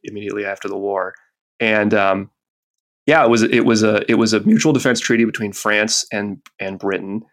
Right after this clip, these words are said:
and the, it was des-, it was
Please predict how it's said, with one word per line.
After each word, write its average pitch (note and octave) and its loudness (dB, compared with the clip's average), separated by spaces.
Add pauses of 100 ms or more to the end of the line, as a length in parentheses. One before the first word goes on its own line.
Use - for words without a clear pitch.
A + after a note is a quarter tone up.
(380)
and G#2 0
the, G#2 0
it G#2+ 2
was G#2+ -2
des-, - -2
it G#2+ 0
was G#2 -2